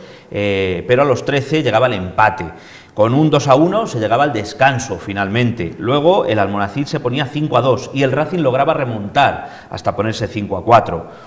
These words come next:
Una derrota muy complicada, finalmente, porque, eh, al final quedado ese seis a cinco, eh,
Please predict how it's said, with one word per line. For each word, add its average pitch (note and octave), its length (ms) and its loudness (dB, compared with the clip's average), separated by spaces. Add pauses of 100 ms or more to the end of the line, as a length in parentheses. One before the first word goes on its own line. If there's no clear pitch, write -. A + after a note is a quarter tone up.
(120)
Una A2+ 640 2
derrota A#2 380 4
muy A2 100 -2
complicada, A2+ 540 2
finalmente, A#2 640 -4
porque, F2 720 -6 (160)
eh, E2 460 -12 (320)
al G2+ 100 -12
final G2+ 340 -4
quedado G2 380 2
ese G2+ 200 -6
seis G2+ 200 -8
a G2 80 -8
cinco, B2+ 480 -4 (360)
eh, F2 680 -8